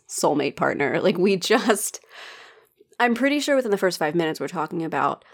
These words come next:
the McElroy brothers and my brother, my brother and me, and all the different shows we like. And anyway, she is all the best parts of the gaming community,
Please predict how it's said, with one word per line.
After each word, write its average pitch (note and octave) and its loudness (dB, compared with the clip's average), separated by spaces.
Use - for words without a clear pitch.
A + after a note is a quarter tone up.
the F3+ -2
McElroy C4 2
brothers B3 2
and A3+ 4
my C#3 2
brother, D3+ -2
my D3+ -4
brother C4+ 2
and B3 0
me, A#3+ 2
and E3+ -2
all F#3+ 2
the F3 2
different E3+ -6
shows B3+ 2
we A#3+ -4
like. G#3+ 2
And D#3 -2
anyway, E3 0
she G3 0
is F3 2
all E3 4
the F3 2
best E3+ 0
parts - -2
of D#3+ 0
the C#3+ -4
gaming E3 2
community, C#3+ -2